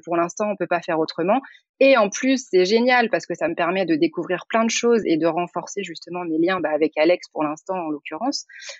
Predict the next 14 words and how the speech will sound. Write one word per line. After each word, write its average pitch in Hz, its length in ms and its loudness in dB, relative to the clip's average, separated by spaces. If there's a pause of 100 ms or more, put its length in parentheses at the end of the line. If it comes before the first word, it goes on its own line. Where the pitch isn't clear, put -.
(120)
Donc, 170 320 0
euh, 165 120 4
c'est 190 120 2
vrai 208 180 4
que 226 80 -6
c'est 175 120 -6
quelque 151 280 -2
chose 220 320 -2
qui 160 140 -2
est 156 60 4
agréable 165 560 0
et 156 80 -4
qui, - 180 -6
je 160 120 -2